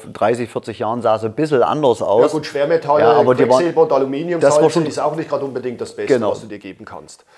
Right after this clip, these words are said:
Speaker 2: Aber wir gehen jetzt hier schon in die Mensch-, Manipulation rein.
Speaker 1: Ja, genau.
Speaker 2: Und das ist ein ganz anderer Kontext als,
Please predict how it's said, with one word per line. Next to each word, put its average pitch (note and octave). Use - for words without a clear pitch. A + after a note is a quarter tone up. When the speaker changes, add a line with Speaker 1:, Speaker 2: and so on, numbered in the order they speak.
Speaker 2:
Aber C#3+
wir D#3
gehen F3+
jetzt F#3
hier G3
schon G#3
in F#3
die F#3
Mensch-, F#3
Manipulation E3
rein. G#2+
Speaker 1:
Ja, A2
genau. F#2+
Speaker 2:
Und A2
das B2
ist C#3+
ein C#3
ganz D3
anderer D#3+
Kontext F3
als, B2